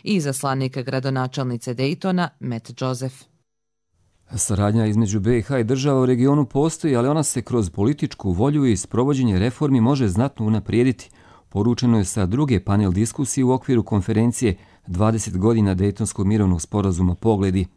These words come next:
Speaker 2: Naglašeno je da B I H mora ostati na europskom putu, ali i poštovati Dayton kako bi se unaprijedilo pitanje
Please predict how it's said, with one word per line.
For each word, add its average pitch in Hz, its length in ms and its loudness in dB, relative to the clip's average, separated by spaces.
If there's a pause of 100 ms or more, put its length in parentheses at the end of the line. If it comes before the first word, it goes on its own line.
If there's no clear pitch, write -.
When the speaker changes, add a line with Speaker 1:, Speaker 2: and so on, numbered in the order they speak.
(600)
Speaker 2:
Naglašeno 113 580 2
je 98 80 2
da 90 200 0
B 110 200 2
I 104 40 2
H 120 180 -4
mora 113 260 4
ostati 110 420 -2
na 95 120 2
europskom 92 420 0
putu, 135 400 -2
ali 131 180 2
i 123 60 -2
poštovati 98 640 -4
Dayton 120 460 0
kako 143 280 -4
bi 117 120 -2
se 101 140 -6
unaprijedilo 104 520 2
pitanje 110 520 0